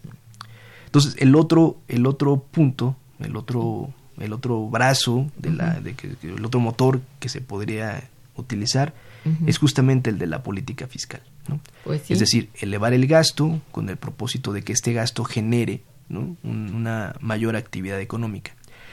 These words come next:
Speaker 1: Aquí, aquí hay que, aquí hay que ser también cautelosos, ¿no? Porque incluso algunos teóricos, eh,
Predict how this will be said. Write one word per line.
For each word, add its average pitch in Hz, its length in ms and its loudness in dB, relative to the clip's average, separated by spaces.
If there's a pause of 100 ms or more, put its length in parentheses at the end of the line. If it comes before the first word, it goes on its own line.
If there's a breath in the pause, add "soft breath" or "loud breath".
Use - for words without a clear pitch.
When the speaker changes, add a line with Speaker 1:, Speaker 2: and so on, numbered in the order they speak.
(300 loud breath)
Speaker 1:
Aquí, 190 320 4
aquí 147 220 4
hay 202 80 6
que, 196 280 4
aquí 147 320 2
hay 196 80 4
que 170 120 0
ser 165 280 4 (180)
también 127 400 4
cautelosos, 104 760 0
¿no? 151 180 -6 (380)
Porque 123 480 2
incluso 180 720 4
algunos 147 460 4
teóricos, 127 640 0 (340)
eh, 90 400 -12